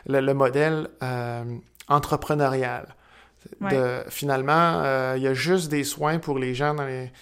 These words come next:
Speaker 1: qui sont en fait comme un risque rentable ou,
Speaker 2: Mm-hmm.
Speaker 1: euh, d'un point de vue de la pratique de la médecine,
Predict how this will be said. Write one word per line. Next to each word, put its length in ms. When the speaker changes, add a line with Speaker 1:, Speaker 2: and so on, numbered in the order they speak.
Speaker 1:
qui 100
sont 100
en 240
fait 300
comme 160
un 100
risque 320
rentable 600
ou, 300
Speaker 2:
Mm-hmm. 40
Speaker 1:
euh, 300
d'un 140
point 180
de 80
vue 320
de 420
la 160
pratique 400
de 60
la 80
médecine, 520